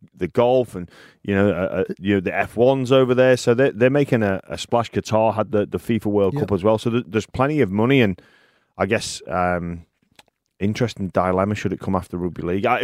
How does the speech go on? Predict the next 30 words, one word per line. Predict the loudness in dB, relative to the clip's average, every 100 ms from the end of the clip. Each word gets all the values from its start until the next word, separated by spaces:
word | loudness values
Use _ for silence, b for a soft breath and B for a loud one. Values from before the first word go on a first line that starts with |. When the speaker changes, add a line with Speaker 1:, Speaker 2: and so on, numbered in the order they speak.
| 2
Speaker 1:
w-, | 2 0
it |
wouldn't | 0 0 -2
surprise | 0 0 0 -2
me | -4 -6
to | -8 -6
see, | -2 -2 -2 -6 -2
um, | 0 0 -4 -10 _ _ _ _ _ -20 b b b b b b -4
them | -2
get | 0 -2
into | -2 0 0 0
rugby | -2 -2 -2
union | 0 2 0 -2
here | -2 0
in | 0
Australia. | -2 -2 0 0
Speaker 2:
Mm. |
Speaker 1:
I |
think | 0 0
that | -2 0
has | 0 0
actually | -4 -4 -6
been, | -2 -2 0
uh, | -2
mooted | -2 -2 -2 -4 0
where | 2 2 2
Speaker 2:
Mm. |
Speaker 1:
the, | -2 0 0
um, | -2
Speaker 2:
Mm. | -8 -12